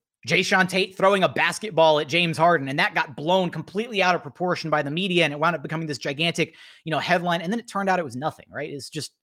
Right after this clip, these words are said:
a, a little confrontation in practice, and that's it. So again, I'm optimistic that the organization can move past this, uh,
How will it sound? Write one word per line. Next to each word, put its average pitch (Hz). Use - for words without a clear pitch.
a, 139
a 151
little 165
confrontation 156
in 131
practice, -
and 139
that's 135
it. 104
So 156
again, 170
I'm 160
optimistic 170
that 151
the 151
organization 151
can 139
move 147
past 151
this, -
uh, 127